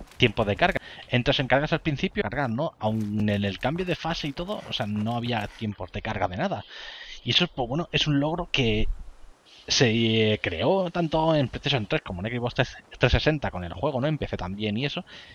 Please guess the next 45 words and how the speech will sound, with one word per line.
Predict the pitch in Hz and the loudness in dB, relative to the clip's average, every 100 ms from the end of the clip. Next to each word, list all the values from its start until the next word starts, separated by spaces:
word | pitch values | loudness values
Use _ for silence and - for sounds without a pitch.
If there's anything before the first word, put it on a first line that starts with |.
| - - - - - - | -20 -20 -20 -20 -20 -4
Y | 156 | 2
que | 147 127 - - | 6 6 2 -8
ya | 135 170 | 6 6
no | 269 | 6
lo | |
hemos | 302 185 117 | 4 2 2
vuelto | 117 107 - | 0 0 -2
a | |
ver, | - 269 | 0 0
o | 226 | 0
sea, | - 208 | -2 0
ahora | 247 196 208 - | 0 -2 -6 -4
todos | 147 165 190 | -2 0 -2
los | 190 190 180 - - - - - - - - - _ - | -2 0 2 0 -4 -12 -20 -20 -20 -20 -20 -20 _ 0
yo | 202 | 2
entro | 131 | 2
por | - | -4
aquí. | - 95 - - - - _ - - - - - - - | -8 -10 -10 -16 -20 -20 _ -20 -20 -20 -20 -18 -16 -6
Todos | - 135 | 2 4
los | 165 147 | 4 2
juegos | 160 185 185 | 0 0 0
ahora, | 131 185 226 - - - - - _ - | -2 -4 -8 -12 -14 -14 -16 -20 _ 2
eh, | 139 120 113 110 107 | 4 6 4 2 0
ti-, | - 117 - | -4 -6 -2
abusan | - - 160 226 196 | -2 -2 4 4 6
de | |
unos | 156 - | 2 2
tiempos | 131 - 120 | 0 0 -4
de | 92 | 0
carga, | 127 139 | 0 0
de | |
unas | 123 - | 0 -2
instalaciones | - 98 87 113 120 117 | 0 0 0 2 2 2
enormes, | 110 165 127 127 - | 2 2 4 0 0
y | 107 | 0
ese, | 220 | 0
o | 180 | 2
sea, | 147 | 0
no | 113 123 | 2 0
tenían | 175 202 185 | 0 -2 0
ni | 131 | 0
instalación | 113 - 110 - 131 220 | 0 0 -2 -4 -4 -2
ni, | 220 | -2
ni | 95 90 104 104 | -4 -4 -2 -2
nada. | 90 185 269 - | 0 -2 -2 -6